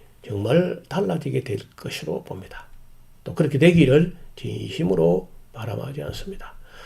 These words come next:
하나님의 교회를, 어, 성결하고 정결하고, 어, 그리고 순결하게,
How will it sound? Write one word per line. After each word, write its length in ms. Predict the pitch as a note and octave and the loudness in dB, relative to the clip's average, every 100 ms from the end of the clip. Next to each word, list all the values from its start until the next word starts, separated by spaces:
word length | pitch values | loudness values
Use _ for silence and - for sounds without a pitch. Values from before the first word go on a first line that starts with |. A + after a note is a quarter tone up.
| - | -2
하나님의 440 | - D3+ D#3 D3 | 4 8 10 10
교회를, 600 | C#3 C#3+ C#3 C3 C3 E3 - - - - | 12 10 10 8 4 0 -8 -20 -20 -10
어, 200 | - C3 | -4 -2
성결하고 1000 | - - D3 E3+ F#3 G3+ C#3 B2+ - - - _ | -4 6 10 10 12 10 8 -2 -6 -10 -18 _
정결하고, 840 | - C3 F3 G#3+ - - - - E3+ _ _ _ _ | 2 8 8 8 2 0 -2 -4 -6 _ _ _ _
어, 380 | - - - - | -10 -6 -4 -2
그리고 540 | - F#3+ F#3+ G3+ G#3 - _ _ - A#2+ | 8 10 12 12 10 0 _ _ -10 -6
순결하게, 1500 | - - B3 B3+ B3+ F3+ F3 C#3+ C#3+ B2 A#2+ C3 C#3 A2+ | -6 2 4 6 6 6 6 4 2 0 8 12 12 10